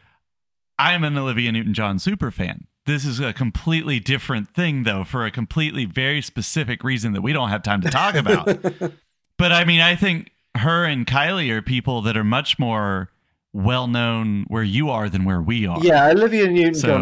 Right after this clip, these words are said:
Speaker 2: not so much. Kylie is a, is like
Speaker 1: Okay.
Speaker 2: a Madonna level, uh, like,
Speaker 1: Right.
Speaker 2: really huge. And, okay, not that, not as present in the last decade or fifteen years, but,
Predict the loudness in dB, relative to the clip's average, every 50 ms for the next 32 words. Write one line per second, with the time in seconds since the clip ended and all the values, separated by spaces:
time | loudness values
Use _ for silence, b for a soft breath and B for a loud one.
0 | 2 2 2 4 2 2 0 -2 -2 -2 0 0 0 -2 -2 -4 -8 -8 -2 2
1 | 2 4 4 4 4 2 2 2 0 -4 -8 -10 -12 -14 -16 -10 -4 -4 -4 -2
2 | 0 2 4 4 4 4 4 2 2 2 2 0 -2 -4 -2 0 0 0 2 0
3 | -2 -4 -4 -4 -6 -6 -6 -6 -6 -6 -6 -6 -10 -12 -16 -20 _ -10 -4 -2
4 | -2 0 0 0 -2 -2 -4 -8 -12 -16 -18 -16 -10 -8 -8 -6 -2 -2 -2 -2
5 | -2 -4 -8 -8 -4 0 2 4 4 6 4 4 4 4 2 2 2 0 -4 -6
6 | -4 -4 -4 -4 -4 -6 -8 -10 -12 -14 B B B B B B 0 2 2 4
7 | 2 2 0 0 0 0 0 2 0 0 0 0 0 2 2 2 2 2 2 0
8 | 0 0 -2 -6 _ _ _ -8 -4 0 2 2 2 2 2 2 0 0 -2 -4
9 | -4 -2 -4 -6 -6 -8 -8 -6 -6 -2 -2 0 0 0 -2 -6 -10 _ _ -4
10 | -4 -4 -6 -8 -6 -4 -4 -4 -4 -6 -6 -8 -8 -8 -10 -10 -12 -10 -8 -10
11 | -8 -6 -6 -4 -4 -6 -6 -4 -2 0 0 0 -2